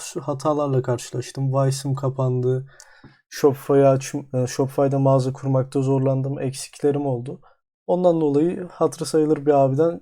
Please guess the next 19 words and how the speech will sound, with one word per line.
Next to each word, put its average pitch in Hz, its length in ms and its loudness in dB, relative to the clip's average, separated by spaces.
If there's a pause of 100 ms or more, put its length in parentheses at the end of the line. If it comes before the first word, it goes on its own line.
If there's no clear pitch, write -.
danışmanlık 139 600 -2
aldım. 127 380 -4
Abi 139 260 0
izliyorsan 131 520 -4
buradan 135 340 -4 (200)
se-, 135 440 -6
selamlar 127 500 -2
sana 117 340 -6
da. 147 80 2 (1600)
Danışmanlık 170 560 0
aldım. 143 280 0
Onunla 156 320 4
beraber 143 340 4
hızlı, 147 480 -4
hızlı 143 300 -4
bir 139 60 -6
şekilde 135 380 -4
ilerlemeye 131 520 0
başladık. 123 460 -6